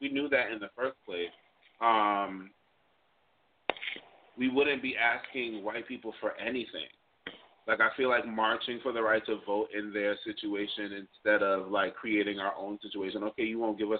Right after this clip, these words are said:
the right to vote, we're gonna create our own. Of course, they did everything to stop that, i e Black Wall Street and things of that nature. They did everything in their power to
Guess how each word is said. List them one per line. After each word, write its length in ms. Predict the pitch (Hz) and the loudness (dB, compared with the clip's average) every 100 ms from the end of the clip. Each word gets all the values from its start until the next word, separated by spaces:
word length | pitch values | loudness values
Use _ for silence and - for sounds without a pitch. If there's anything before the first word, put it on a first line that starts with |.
| - | 0
the 40 | |
right 160 | 104 101 | 0 0
to 80 | 104 | -4
vote, 160 | 107 101 | -4 -2
we're 80 | |
gonna 160 | 101 101 | -4 -4
create 200 | - 107 | -4 0
our 60 | 107 | 0
own. 180 | 113 | 0
Of 160 | 107 107 | -4 -2
course, 140 | 139 139 | -4 -2
they 120 | 131 | 0
did 160 | 117 | 4
everything 400 | 107 107 110 107 - | 4 2 0 -10 -16
to 80 | 104 | -12
stop 240 | 104 95 - | -4 -4 -2
that, 240 | 101 92 - - - - | -4 -4 -6 -12 -10 -2
i 100 | 104 | 2
e 140 | 104 101 | 2 0
Black 300 | 98 92 92 | 0 -2 -2
Wall 180 | 95 92 | -2 -2
Street 200 | - 92 | -4 -6
and 160 | 90 90 | -6 -6
things 220 | 95 85 | -8 -8
of 80 | 90 | -4
that 220 | 95 98 | -2 -2
nature. 400 | 90 85 90 87 - _ _ | -6 -8 -4 -4 -6 _ _
They 60 | 120 | 2
did 180 | 117 113 | 6 6
everything 280 | 113 113 | 4 -2
in 80 | 110 | -2
their 80 | 107 | -2
power 240 | 113 | 2
to 60 | 104 | 0